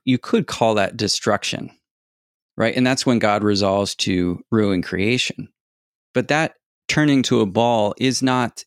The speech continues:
in the sort of broader sense, a destructive act, because it's the precondition for recreating it. And that's, uh, that's how I think Genesis six to nine, six to eight conceives of the flood.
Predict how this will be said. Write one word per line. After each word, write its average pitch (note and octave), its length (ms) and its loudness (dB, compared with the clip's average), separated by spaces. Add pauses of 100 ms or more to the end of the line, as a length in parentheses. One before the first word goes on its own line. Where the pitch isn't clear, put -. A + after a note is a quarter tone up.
in A#2 140 2
the G#2 180 0 (140)
sort - 220 -4
of F2+ 80 -4
broader B2+ 360 2
sense, F2+ 400 -4
a - 40 0
destructive F#2 580 -2
act, F2+ 300 -2
because G2+ 280 -2
it's F2+ 200 -8
the G#2+ 80 0
precondition G2+ 760 -2
for F#2+ 480 0 (800)
recreating G2+ 720 0
it. C2 120 -8 (720)
And A#2+ 120 2
that's, C3+ 340 0
uh, C3 80 2
that's D3 280 0
how B2+ 200 4
I G#2+ 60 2
think A2 220 0
Genesis G#2 600 0 (280)
six - 280 -2
to - 80 2
nine, G2+ 560 0
six - 220 -2
to - 80 -6
eight G#2 240 -2
conceives A2+ 520 0
of G2+ 180 0
the F#2 120 0
flood. F2 400 -2